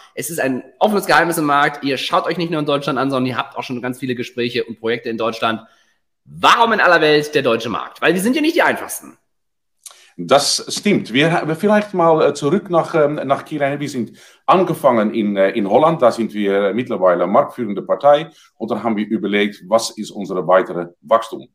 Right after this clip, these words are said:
Speaker 2: Ähm, und, äh, wir haben damals entschlossen und entschieden, äh, um, ähm, ins Ausland zu gehen. Und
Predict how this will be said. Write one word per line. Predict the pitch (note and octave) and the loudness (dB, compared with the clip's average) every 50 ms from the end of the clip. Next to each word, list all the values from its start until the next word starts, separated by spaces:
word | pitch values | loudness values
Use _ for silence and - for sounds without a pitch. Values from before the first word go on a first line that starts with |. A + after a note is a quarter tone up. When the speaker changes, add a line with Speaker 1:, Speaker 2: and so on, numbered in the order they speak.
| _ _ _ _ _ _ _ - | _ _ _ _ _ _ _ -4
Speaker 2:
Ähm, | - F2+ F2+ F2 E2+ E2+ E2+ F2+ F#2 F#2 - | 0 2 2 4 2 2 0 -2 -6 -6 -6
und, | - G#2+ G#2 G2+ G2+ - - - - - | -4 -4 -2 -2 -2 -4 -6 -12 -10 -6
äh, | F#2 F#2 F2+ F2+ F2+ | -2 -2 0 0 0
wir | A#2+ A2+ B2 | -2 -2 -2
haben | C3+ A#2 A2 | -2 -2 0
damals | G2+ B2 B2 A2+ A2 G#2+ | 0 0 0 0 0 -2
entschlossen | G#2 G2+ - - - B2 A#2 - - G2+ F#2+ | -2 -4 -8 -6 -6 -6 -6 -6 -8 -10 -10
und | F#2 - G2 F#2+ F#2+ E2 - | -12 -12 -14 -12 -12 -12 -12
entschieden, | - G2 - - B2+ B2+ A2+ G2+ F#2 F2 F2+ | -14 -14 -12 -8 -6 -4 -2 -2 -4 -4 -4
äh, | F2 F2 F2 F2 - | -4 -2 -2 -4 -4
um, | - G#2+ G2+ G2 F#2 | -4 -6 -6 -4 -2
ähm, | F2 E2+ E2+ E2 F#2 - | 0 2 2 2 0 -2
ins | - A#2+ - | -8 -6 0
Ausland | - C3+ D#3+ D#3+ D3+ D3+ D3+ D3 | 2 2 2 4 2 0 0 0
zu | - - C3+ B2+ | -8 -14 -8 -2
gehen. | B2 C3+ C#3+ D3+ D#3 E3 D#3+ _ _ _ _ _ _ _ _ | 0 0 0 0 -4 -10 -14 _ _ _ _ _ _ _ _
Und | - B2 A#2+ A2+ A2+ A2+ - | 0 2 2 2 2 -2 -6